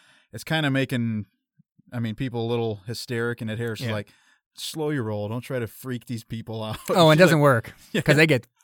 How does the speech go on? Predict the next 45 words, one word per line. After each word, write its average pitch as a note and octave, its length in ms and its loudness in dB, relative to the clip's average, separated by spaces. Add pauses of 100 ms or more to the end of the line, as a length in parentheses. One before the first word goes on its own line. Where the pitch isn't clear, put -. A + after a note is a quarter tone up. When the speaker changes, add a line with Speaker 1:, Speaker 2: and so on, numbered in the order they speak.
(220)
Speaker 2:
super E3 320 2
freaked A#2 300 -4
out. A2 360 -4
Like, C3+ 120 -2
they're D#3+ 120 8
like, B2 160 2
"It's D3 140 -8
definitely D#3+ 240 2
Russians, C#3 300 2
definitely C#3+ 220 0
Russians." B2+ 280 -2
And A#2+ 80 -6
this A2 80 -8
guy's B2+ 320 0 (220)
got C3+ 120 0
these A#2 140 0
tremors, A#2 380 0
and A2 80 2
he's B2 120 2
already A#2+ 220 2
going G#2+ 280 -2
real A2 180 -4
insane. G#2 520 -6 (220)
Speaker 1:
Right. A2+ 200 -2
Speaker 2:
And A2+ 100 2
he's B2 160 2
like, G#2 280 -4 (560)
he B2+ 120 2
calls B2+ 260 2
up A2+ 100 -4
the A2 80 -8
people C3+ 300 -2
up, A2 140 -6 (120)
up A#2 140 -6
above, A2+ 480 0
and A2 120 -6
they're G#2+ 120 -6
like, G#2 240 -10 (260)
"Go A#2+ 120 -6
to A2 80 -8
phase G#2+ 200 -10
two." G2+ 280 -8 (500)
And A#2 100 -4
he's G#2+ 120 -2
like, - 180 -14